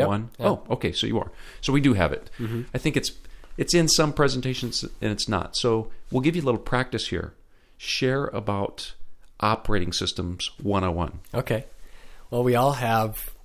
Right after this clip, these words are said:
Speaker 2: you know, an operating system that kind of gauges how we do things. Um, it's how we operate. And,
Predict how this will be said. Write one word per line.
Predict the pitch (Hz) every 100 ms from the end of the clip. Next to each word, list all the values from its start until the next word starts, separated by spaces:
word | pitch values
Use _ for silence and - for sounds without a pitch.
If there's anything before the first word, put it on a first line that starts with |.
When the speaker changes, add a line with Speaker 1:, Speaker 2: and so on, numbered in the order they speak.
| -
Speaker 2:
you | 117
know, | 104
an | 101
operating | 101 110 120 107 104 101
system | - 104 - 101 113 - - - - -
that | 107 95 - -
kind | 123
of | 104 92 - - - - - - - - -
gauges | - 110 107 101
how | - 107 107
we | 104 101 98 98 98 - - -
do | 139
things. | 165 - - 123 - - - - - -
Um, | 101 98 98
it's | 98 - - - -
how | - 110
we | 107
operate. | 101 135 110 104 123
And, | 123 113 110 107